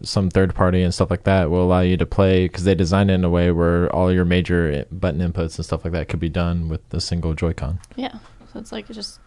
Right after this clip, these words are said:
Speaker 2: getting more people in on the action. And George, didn't you men-, you sent an article about how they're, is it Microsoft that's trying to make controllers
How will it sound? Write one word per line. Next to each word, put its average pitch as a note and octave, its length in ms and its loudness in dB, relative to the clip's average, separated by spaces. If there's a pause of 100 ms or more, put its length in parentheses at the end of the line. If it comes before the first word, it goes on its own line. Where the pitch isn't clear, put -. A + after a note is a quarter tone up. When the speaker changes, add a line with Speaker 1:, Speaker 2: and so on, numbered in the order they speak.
Speaker 2:
getting G#3+ 180 -8
more G#3 220 -4
people A3 500 -12 (680)
in G3+ 100 -12
on G3 120 -12
the F#3+ 120 -14
action. - 420 -20 (960)
And A#3 140 -4
George, B3+ 280 -6
didn't B3 180 -6
you B3+ 100 -4
men-, A#3 340 -4
you A#3+ 120 -6
sent A#3 300 -8
an G3+ 100 -8
article - 720 -8
about F#3 320 -6
how F#3 240 -8
they're, F3+ 380 -8 (280)
is A3 100 -14
it A3 60 -4
Microsoft C4 500 -8
that's A3+ 140 -12
trying A3 160 -10
to G#3+ 80 -10
make G#3 420 -12
controllers G#3 880 -10